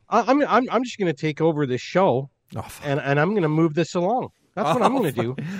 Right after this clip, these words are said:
Speaker 2: All
Speaker 1: I'm gonna
Speaker 2: right.
Speaker 1: move
Speaker 2: If
Speaker 1: it
Speaker 2: you
Speaker 1: right
Speaker 2: don't,
Speaker 1: along the
Speaker 2: if you
Speaker 1: Beauties and the
Speaker 2: don't,
Speaker 1: Beast, baby.
Speaker 2: fair enough. If you don't talk about it, it doesn't exist, right? <laughs>
Speaker 1: Well, e-,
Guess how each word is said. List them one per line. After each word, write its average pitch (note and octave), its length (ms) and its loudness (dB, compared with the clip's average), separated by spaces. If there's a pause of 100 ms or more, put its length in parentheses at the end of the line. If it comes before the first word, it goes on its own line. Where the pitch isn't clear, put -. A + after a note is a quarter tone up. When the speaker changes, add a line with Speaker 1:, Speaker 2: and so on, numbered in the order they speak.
(360)
Speaker 2:
All A#2+ 100 6
Speaker 1:
I'm C#3 40 8
gonna B2 100 10
Speaker 2:
right. A#2+ 140 8
Speaker 1:
move C#4 80 2
Speaker 2:
If C3 80 2
Speaker 1:
it - 40 0
Speaker 2:
you - 60 6
Speaker 1:
right C4 60 8
Speaker 2:
don't, E3+ 120 6
Speaker 1:
along C4+ 200 4
the C4+ 60 -6
Speaker 2:
if - 20 -10
you F#3 40 -12
Speaker 1:
Beauties B3+ 280 2
and C#4+ 120 4
the A#3+ 40 0
Speaker 2:
don't, F#3+ 60 -6
Speaker 1:
Beast, C#4 300 -8
baby. A3 300 -2
Speaker 2:
fair A#2+ 200 6
enough. A2 400 2
If G2 80 -10
you B2+ 60 0
don't C#3 100 2
talk C#3+ 220 6
about A#2 120 4
it, A2 80 4
it - 20 -2
doesn't A2 160 -4
exist, F#2+ 320 -4
right? F#2 260 -8
<laughs> - 800 -8
Speaker 1:
Well, B2+ 400 -2
e-, A#2+ 120 -12